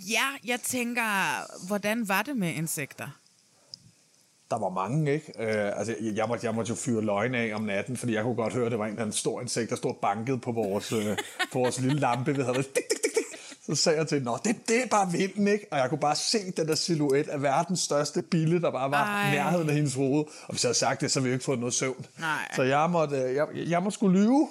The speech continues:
Speaker 2: for, at vi fik det godt. Og det ved jeg ikke, om var det rigtige at gøre, men det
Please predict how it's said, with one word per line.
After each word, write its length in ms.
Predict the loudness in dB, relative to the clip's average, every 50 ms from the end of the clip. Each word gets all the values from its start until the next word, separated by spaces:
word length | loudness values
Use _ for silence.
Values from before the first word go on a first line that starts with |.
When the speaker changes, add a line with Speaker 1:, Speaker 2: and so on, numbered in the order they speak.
| -2 -2 2
Speaker 2:
for, 120 | 2 2
at 240 | 4 4 2 2 2
vi 60 | 2
fik 240 | 2 2 0 0 0
det 160 | -6 -4 0
godt. 220 | 2 2 2 2 -2 -6 -18 _
Og 140 | -6 -6 -4 0
det 260 | 2 2 2 2 2 2
ved 140 | 0 2
jeg 100 | 2 0
ikke, 160 | 0 0 0 0
om 80 | 0
var 120 | 2 2 2
det 140 | 0 0
rigtige 360 | 0 0 -2 -2 -2 -2 0 0
at 100 | 0 0
gøre, 280 | 2 2 2 2 2
men 220 | 2 0 -2 -2 0
det 220 | 2 2 2 2